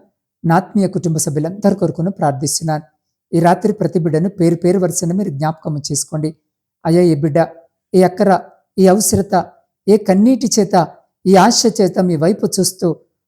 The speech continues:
వారి ప్రార్థన మనవులను మీ పాద సన్నిధిలో పెట్టుచున్నారో, ఈ రాత్రి అటువంటి ప్రతి ప్రార్థన విన్నపాన్ని మీరు ఆలకించి, అంగీకరించి, దేవా, వారి జీవితాలలో ఉన్న ప్రతి లోటును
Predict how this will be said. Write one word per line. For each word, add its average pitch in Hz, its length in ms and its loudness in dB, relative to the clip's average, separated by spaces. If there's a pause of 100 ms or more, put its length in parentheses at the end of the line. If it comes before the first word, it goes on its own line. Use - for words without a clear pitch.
(160)
వారి 175 180 4
ప్రార్థన 175 520 2
మనవులను 160 460 0
మీ 151 180 -4
పాద 151 180 0
సన్నిధిలో 156 460 -6
పెట్టుచున్నారో, 147 640 -6 (600)
ఈ 170 60 2
రాత్రి 165 420 0 (640)
అటువంటి 185 360 0
ప్రతి 202 300 0
ప్రార్థన 190 480 2
విన్నపాన్ని 156 480 -2
మీరు 143 180 -2
ఆలకించి, 180 540 -2 (100)
అంగీకరించి, 175 720 0 (600)
దేవా, 160 240 2
వారి 151 260 0
జీవితాలలో 160 760 0
ఉన్న 151 200 -4 (600)
ప్రతి 202 220 0
లోటును 208 500 2